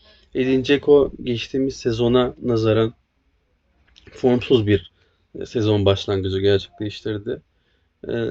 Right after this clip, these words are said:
Cenk Tosun'a daha çok şans verilmesi gerektiğini düşünüyorum. İlk on birde yine, e, ben Yusuf El Nesiri'yi bekliyorum. E, ilk on birde başlamasını.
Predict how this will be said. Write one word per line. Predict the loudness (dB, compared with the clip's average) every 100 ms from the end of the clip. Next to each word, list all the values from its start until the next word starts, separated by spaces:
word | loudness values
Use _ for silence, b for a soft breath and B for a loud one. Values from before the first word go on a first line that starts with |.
| -6
Cenk | 0 0 2
Tosun'a | -4 0 2
daha | 4 4
çok | 4 0
şans | 0 0 0
verilmesi | -2 -2 -4 -6
gerektiğini | -6 -8 -10 -10
düşünüyorum. | -10 -10 -6 -6 -6
İlk | -6 -2
on | 0 0
birde | 0 0
yine, | 2 2 2 0 -4 _ _ _ _
e, | -8 -4 -4 -4 -4 -6 0
ben | 2
Yusuf | 4 0 0
El | 2
Nesiri'yi | 4 2 0 2 4
bekliyorum. | 6 4 4 4 2 -2 -14 _ _ _ _
E, | -4 -2
ilk | -2 -6 -4
on | -4
birde | -2 -2
başlamasını. | -2 -4 -8 -10 -10 -14 -16